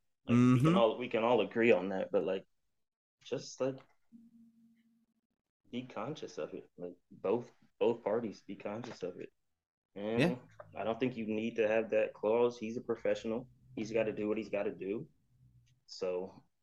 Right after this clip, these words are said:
Speaker 1: I mean, you gotta trust him. And that doesn't show trust in your number o-,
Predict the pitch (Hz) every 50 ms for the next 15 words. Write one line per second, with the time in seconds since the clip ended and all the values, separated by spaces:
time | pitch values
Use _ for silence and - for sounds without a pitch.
0 | _ _ _ _ _ _ 98 101 95 98 104 110 110 110 110 104 107 110 110 -
1 | - 127 143 - - - - - _ _ _ _ _ - 95 104 104 104 110 113
2 | 107 101 98 107 107 104 110 117 113 113 110 - - _ _ _ _ _ _ _
3 | - - - 113 110 113 113 110 - - 113 120 117 - - - 110 101 101 104
4 | 104 95 101 101 104 104 101 104 - 107 104 104 101